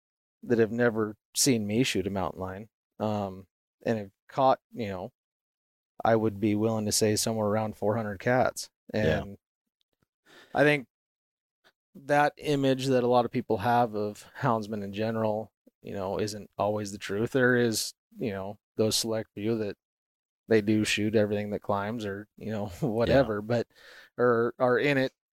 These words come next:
Speaker 1: you know, more for the harvesting side of things. But, um, yeah, I, I think that there's
Speaker 2: I think the majority are not, though. And,
Speaker 1: No.
Speaker 2: and, but, and we,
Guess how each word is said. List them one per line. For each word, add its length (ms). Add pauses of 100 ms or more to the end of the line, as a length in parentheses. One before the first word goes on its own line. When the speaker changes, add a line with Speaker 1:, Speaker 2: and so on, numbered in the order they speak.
(140)
Speaker 1:
you 120
know, 220
more 300
for 540 (120)
the 120
harvesting 560
side 240
of 100
things. 340
But, 260 (560)
um, 520 (920)
yeah, 220
I, 140 (240)
I 140
think 320
that 180
there's 580 (160)
Speaker 2:
I 80
think 180
the 80
majority 560
are 80
not, 340
though. 280
And, 80
Speaker 1:
No. 140
Speaker 2:
and, 180
but, 220 (260)
and 240 (640)
we, 280